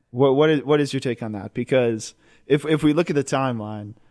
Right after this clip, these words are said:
that I think they saying that we, we've known for three years,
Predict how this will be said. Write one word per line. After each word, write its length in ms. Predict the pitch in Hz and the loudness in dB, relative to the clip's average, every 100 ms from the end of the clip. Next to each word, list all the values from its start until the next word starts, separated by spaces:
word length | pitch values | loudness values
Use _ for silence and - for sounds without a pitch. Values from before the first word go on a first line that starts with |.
| _ _ 123 | _ _ -2
that 160 | 110 | 2
I 100 | 113 | 2
think 220 | 135 170 | 2 0
they 100 | 139 | 2
saying 360 | 135 139 127 120 | 2 0 -2 -2
that 260 | 110 107 - _ _ - | -4 -6 -8 _ _ 0
we, 160 | 143 | 2
we've 220 | 139 160 143 | 4 2 2
known 180 | 139 | 0
for 120 | 127 113 | 0 -6
three 420 | - 131 127 127 | -8 -2 0 2
years, 540 | 117 104 - - - | 0 -2 -6 -10 -12